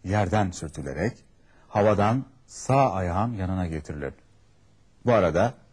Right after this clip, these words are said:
kalça hareketi yapılır. Sol ayak sağ ayağın arkasına çekilir.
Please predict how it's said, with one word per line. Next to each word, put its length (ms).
kalça 360
hareketi 400
yapılır. 380
Sol 240
ayak 440
sağ 180
ayağın 500
arkasına 540
çekilir. 480